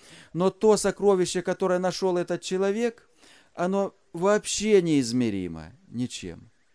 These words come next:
Он посчитал, что да, можно все отдать.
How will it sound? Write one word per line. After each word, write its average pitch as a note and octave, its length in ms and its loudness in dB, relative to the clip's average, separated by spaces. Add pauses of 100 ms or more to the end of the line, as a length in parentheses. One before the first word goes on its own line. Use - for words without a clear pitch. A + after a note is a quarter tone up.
(580)
Он D3 180 -2
посчитал, C#3 540 -4
что B2 180 -14
да, C#3 260 -6
можно G#2+ 560 -8 (400)
все - 340 -2
отдать. - 540 -10